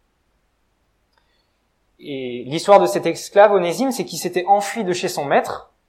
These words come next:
et au cours de sa fuite, de son voyage pour fuir, il a rencontré l'apôtre Paul et il s'est converti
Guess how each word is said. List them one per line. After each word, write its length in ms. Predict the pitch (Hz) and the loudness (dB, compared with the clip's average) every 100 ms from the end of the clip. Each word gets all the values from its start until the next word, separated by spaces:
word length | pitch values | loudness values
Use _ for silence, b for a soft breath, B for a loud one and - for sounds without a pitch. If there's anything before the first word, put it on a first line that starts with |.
| _ _ _ _ - | _ _ _ _ -2
et 160 | 160 | -2
au 120 | 185 185 | 0 2
cours 160 | 233 | 4
de 80 | 190 | 4
sa 160 | 185 143 | 2 -2
fuite, 380 | - 269 - | -4 -8 -10
de 80 | 151 | -12
son 160 | 147 151 | -10 -4
voyage 340 | 156 165 - | 0 0 -2
pour 140 | 156 - | -8 -10
fuir, 240 | 226 220 | -4 -4
il 180 | 196 160 | 0 2
a 80 | 156 | 2
rencontré 400 | 190 190 - 208 | 2 -6 -4 0
l'apôtre 380 | 170 170 - | 0 0 -6
Paul 220 | 147 202 214 | -2 0 2
et 60 | |
il 80 | 165 | 0
s'est 160 | 170 175 | -2 -4
converti 680 | 202 190 - - 165 - | -2 -2 -4 -8 -14 -20